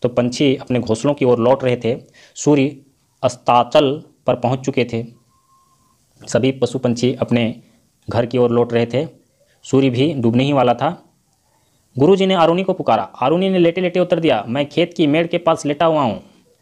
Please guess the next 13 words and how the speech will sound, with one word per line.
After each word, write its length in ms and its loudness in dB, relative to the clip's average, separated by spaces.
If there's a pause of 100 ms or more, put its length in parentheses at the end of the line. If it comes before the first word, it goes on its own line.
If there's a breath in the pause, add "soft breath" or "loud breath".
(520)
जब 200 0
कोई 220 0
उपाय 280 -2
नहीं 160 -2
सूझा 420 -4 (260)
तो 60 -2
गुरु 200 2
जी 80 0
ने 80 2
आवाज़ 360 0
देना 160 -2
शुरू 200 -6
किया 220 -10